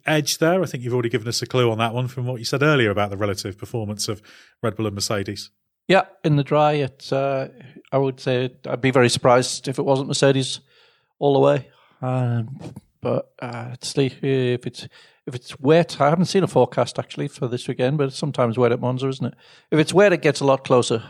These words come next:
Speaker 2: Um, but, uh, yeah, in the dry, it's, uh, that's got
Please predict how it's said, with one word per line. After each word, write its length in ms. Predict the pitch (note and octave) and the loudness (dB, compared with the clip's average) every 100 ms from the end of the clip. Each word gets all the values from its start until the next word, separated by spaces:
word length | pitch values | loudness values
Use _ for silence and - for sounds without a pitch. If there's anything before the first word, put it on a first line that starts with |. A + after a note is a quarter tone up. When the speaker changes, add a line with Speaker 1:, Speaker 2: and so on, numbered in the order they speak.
| - C#3 | -12 -6
Speaker 2:
Um, 320 | C3 B2 A#2+ | -4 -4 0
but, 280 | B2 B2 C3+ | 0 0 0
uh, 40 | |
yeah, 640 | B2+ B2+ B2+ B2 A#2 B2 | 0 0 -4 -6 -4 -4
in 180 | G#2 A2 | -2 -4
the 80 | A2 | -6
dry, 320 | - A#2+ A2+ | -2 0 0
it's, 400 | A#2 A2+ - - | -2 -8 -14 -14
uh, 100 | C#3 - _ | -14 -14 _
that's 300 | - - - | -16 -14 -14
got 340 | - - - | -10 -8 -8